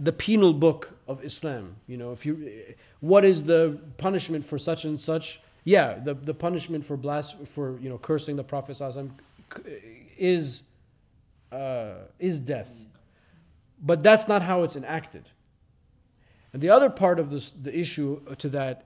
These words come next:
Speaker 1: is, well, what is blasphemy? That needs to be defined.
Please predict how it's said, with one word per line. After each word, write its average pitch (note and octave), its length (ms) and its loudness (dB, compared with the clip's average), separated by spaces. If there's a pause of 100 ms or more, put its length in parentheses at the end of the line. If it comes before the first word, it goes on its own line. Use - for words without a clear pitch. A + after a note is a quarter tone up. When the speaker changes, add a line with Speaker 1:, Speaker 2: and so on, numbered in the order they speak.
Speaker 1:
is, C#3 200 -4
well, D3+ 220 0
what G3+ 140 6
is D#3+ 160 -2
blasphemy? D3+ 580 -2 (1300)
That F3 180 2
needs F3 260 -2
to D3 80 -6
be C3+ 120 -6
defined. B2 500 -10